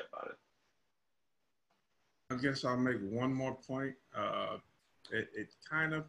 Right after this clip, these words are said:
Speaker 2: piggybacks off of Gerald, but it more or less kind of drives my point home as, as far as knowing who you are and what you are. And w-, when,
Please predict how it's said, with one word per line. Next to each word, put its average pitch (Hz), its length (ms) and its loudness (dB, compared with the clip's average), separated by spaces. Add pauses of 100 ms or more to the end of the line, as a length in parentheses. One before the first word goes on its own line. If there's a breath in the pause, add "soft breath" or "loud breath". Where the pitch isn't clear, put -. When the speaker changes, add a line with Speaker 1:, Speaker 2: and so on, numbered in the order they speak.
(120)
Speaker 2:
piggybacks 151 540 -2
off 147 200 -6 (240)
of 113 120 -6
Gerald, 151 360 6 (180)
but 120 280 0 (460)
it 123 240 -4 (640)
more 127 160 4
or 127 60 6
less 127 200 6
kind 127 200 0
of 113 100 0
drives 127 340 8
my 117 80 0
point 113 260 -4 (100)
home 120 240 -4
as, 110 180 0 (260)
as 110 160 -4
far 120 200 -2
as - 160 -4 (440)
knowing 117 440 0
who 139 100 4
you 127 180 6
are 110 120 8
and 107 100 2
what 120 260 4
you 107 160 2
are. 92 200 -2 (240)
And 120 440 6 (440)
w-, 120 200 -2
when, 120 440 0